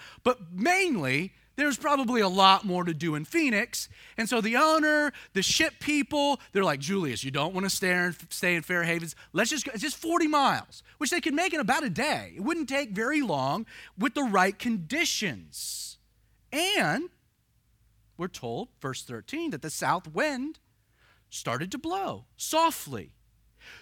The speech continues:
s-, which, supposing now that they had obtained their desire, immediately they put out to sea. So they're going from Fair Havens to Phoenix, and they sailed close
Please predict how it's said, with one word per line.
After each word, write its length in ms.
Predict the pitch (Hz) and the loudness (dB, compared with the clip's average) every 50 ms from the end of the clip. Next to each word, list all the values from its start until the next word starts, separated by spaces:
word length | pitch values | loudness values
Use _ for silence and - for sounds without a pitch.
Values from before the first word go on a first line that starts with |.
| _ - | _ -6
s-, 200 | - - - - | -4 -4 -4 0
which, 340 | 226 339 359 339 330 330 - | 2 4 4 4 4 2 2
supposing 920 | - - 311 277 - - - - 262 294 359 381 311 214 208 196 190 165 | 0 2 0 0 -2 -2 0 2 4 4 4 4 2 2 0 0 0 0
now 380 | 131 117 104 98 101 123 202 285 | 0 0 0 0 0 0 -2 -2
that 140 | - - | -4 -4
they 140 | 160 160 160 | -2 -2 0
had 120 | 160 156 151 | 0 -2 -2
obtained 420 | 147 139 - 170 160 143 143 139 | -4 -4 -4 -4 -4 -4 -2 -4
their 120 | 139 135 | -4 -4
desire, 720 | 131 123 120 117 175 240 269 262 196 143 123 123 147 185 - _ _ _ _ _ _ | -4 -6 -4 2 4 6 6 6 6 4 2 0 -2 -4 -6 _ _ _ _ _ _
immediately 480 | - 202 262 320 339 349 349 294 320 311 | -2 0 2 2 2 2 2 2 2 4
they 100 | 285 269 | 4 2
put 200 | - - 277 262 | 2 2 2 4
out 160 | 240 233 - | 4 2 2
to 60 | 214 | -2
sea. 520 | 202 - - 320 285 202 127 101 82 - _ _ _ _ _ _ _ _ _ _ _ _ _ _ _ _ _ _ _ | -4 -2 0 2 0 0 -2 -6 -10 -16 _ _ _ _ _ _ _ _ _ _ _ _ _ _ _ _ _ _ _
So 100 | _ - | _ -12
they're 80 | 123 123 | -10 -8
going 400 | 123 139 143 190 240 269 269 247 | -4 -4 -2 0 0 -2 -2 -4
from 160 | - 196 190 | -6 -8 -8
Fair 320 | - - - 180 208 226 208 | -8 -6 -4 -2 0 0 0
Havens 560 | 196 190 185 185 196 202 220 214 - - - _ _ _ _ _ - | 0 -2 -2 -4 -6 -8 -8 -10 -10 -12 -14 _ _ _ _ _ -12
to 100 | 233 226 | -10 -10
Phoenix, 580 | - - - 120 117 113 131 156 - - - - - - - - - - - | -10 -10 -10 -8 -8 -8 -10 -10 -12 -14 -14 -16 -20 -20 -20 -20 -12 -6 -4
and 100 | 165 190 | -2 -2
they 80 | 208 208 | -2 -2
sailed 380 | 190 - 220 208 214 160 - | -2 0 0 0 -2 -2 -6
close 640 | - - - 220 240 254 269 285 294 277 - - - | -8 -6 -2 2 2 4 4 4 2 0 -2 -4 -6